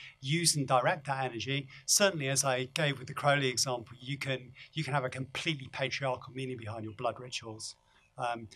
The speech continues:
but you can also, you can also reframe them, and magic is, magic is all about getting power and directing power.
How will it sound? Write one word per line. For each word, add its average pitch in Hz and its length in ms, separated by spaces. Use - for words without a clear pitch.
but 165 240
you 151 160
can 147 120
also, 143 340
you 131 120
can 139 120
also 135 300
reframe 120 640
them, 113 240
and 135 160
magic 135 400
is, 123 320
magic 139 300
is 139 100
all 127 220
about 127 400
getting 160 340
power 123 420
and 110 140
directing 123 560
power. 110 380